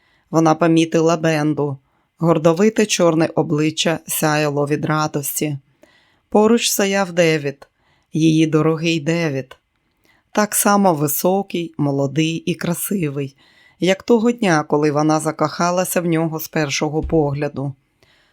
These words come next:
Чоловік усміхнувся Кейт, а вона подумала: "Скоро, рідний, скоро". Як шкода, що Девід не дожив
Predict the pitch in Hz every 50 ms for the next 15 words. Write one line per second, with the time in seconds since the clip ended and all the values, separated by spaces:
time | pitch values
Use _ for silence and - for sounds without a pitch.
0 | _ _ _ - - 165 160 160 165 160 170 160 160 - 151 - - 160 156 147
1 | - 180 175 190 202 185 - - 196 - - 185 180 170 170 165 - _ _ _
2 | _ _ _ _ - 151 151 147 151 156 156 147 - 170 170 147 160 160 151 139
3 | 151 147 143 139 143 139 139 _ _ _ _ _ _ _ _ _ - - - -
4 | 233 247 254 262 180 143 147 147 143 139 139 139 147 143 143 139 139 - _ -
5 | - - - - 180 170 170 156 147 139 139 135 135 _ _ _ - - - -
6 | - - _ _ _ _ - 175 208 233 240 - - - 233 220 190 190 175 156
7 | 143 139 - _ _ _ _ - - - 151 147 143 151 156 156 160 160 160 165
8 | 156 147 143 147 147 135 131 151 156 156 156 -